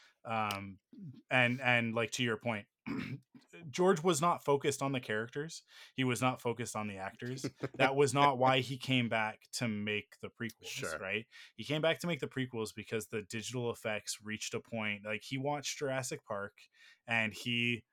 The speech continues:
Speaker 1: looked at I L M and went, "Oh, you guys are ready now." <laughs>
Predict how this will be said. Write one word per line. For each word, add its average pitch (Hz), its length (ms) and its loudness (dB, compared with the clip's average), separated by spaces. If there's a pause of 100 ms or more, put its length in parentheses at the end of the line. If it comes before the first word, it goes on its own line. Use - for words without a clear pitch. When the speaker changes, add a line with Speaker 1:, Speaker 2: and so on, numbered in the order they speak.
(280)
Speaker 1:
looked 120 540 -2
at 113 340 0 (120)
I 117 200 0
L 107 200 0
M 110 220 -2
and 101 180 -8
went, 101 300 -6 (340)
"Oh, 127 120 -2
you 127 120 -2
guys 123 220 0
are 113 80 -4
ready 117 260 -4
now." 110 320 -16
<laughs> - 80 -20